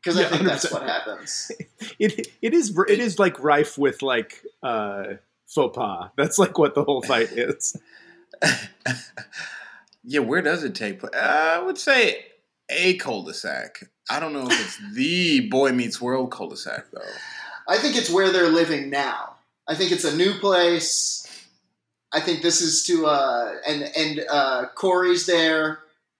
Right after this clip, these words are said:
Speaker 1: and, uh, Carol O'Connor. They're living in a different house. It's a whole different
Speaker 3: <laughs> Yeah.
Speaker 1: situation.
Speaker 2: It's, yeah, it's, yeah, the neighborhood is watching from their windows.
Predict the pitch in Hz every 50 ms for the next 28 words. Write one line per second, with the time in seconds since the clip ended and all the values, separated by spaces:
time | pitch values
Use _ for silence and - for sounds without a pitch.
0 | _ _ _ - 165 175 175 175 180 175 175 165 160 160 160 160 156 135 - -
1 | 175 170 170 170 170 175 170 165 165 165 151 143 143 143 143 143 143 151 165 165
2 | 165 170 165 165 160 156 143 127 - - 160 165 160 147 156 180 - 135 131 -
3 | 196 - - 190 - 156 - 165 175 170 151 151 160 156 156 123 127 131 131 127
4 | 120 113 135 131 127 127 127 - - 135 127 127 131 220 220 214 - 226 214 240
5 | 233 247 208 175 175 170 - - 165 165 208 190 147 160 151 165 202 214 202 185
6 | 165 180 147 147 127 123 135 139 139 135 - 131 120 - 135 123 117 110 104 104
7 | 107 101 101 90 78 78 - - - -